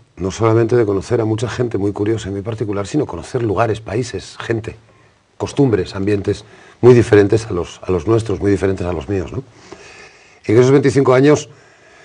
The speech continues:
toda esa gente de algún modo me han ido dejando un granito de arena dentro de lo que es mi vida personal. Es decir,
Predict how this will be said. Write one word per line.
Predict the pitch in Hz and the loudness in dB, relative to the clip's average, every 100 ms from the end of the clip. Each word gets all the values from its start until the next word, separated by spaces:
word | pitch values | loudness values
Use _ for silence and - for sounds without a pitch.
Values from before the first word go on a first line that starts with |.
| _ _ | _ _
toda | 151 170 | 4 6
esa | 180 147 | 4 0
gente | 165 160 151 | 0 2 2
de | 117 | 2
algún | 107 156 180 | 0 2 2
modo | 131 113 107 | 2 2 2
me | 101 | 0
han | 110 | 2
ido | 131 127 | 2 2
dejando | 107 - 110 117 117 - - _ _ _ _ _ - | 0 -2 -2 2 0 -2 -14 _ _ _ _ _ -8
un | 107 117 | -2 0
granito | 120 123 113 120 | 0 0 2 2
de | 110 | 2
arena | 101 98 85 | 2 0 -4
dentro | 92 92 101 | -10 -6 -4
de | 92 | -2
lo | 85 | -4
que | 98 | -6
es | 92 | -6
mi | 90 | -4
vida | 85 95 90 | -2 -2 -2
personal. | 85 - 78 71 71 | -6 -10 -14 -16 -18
Es | 73 | -14
decir, | 82 95 80 | -6 -4 -4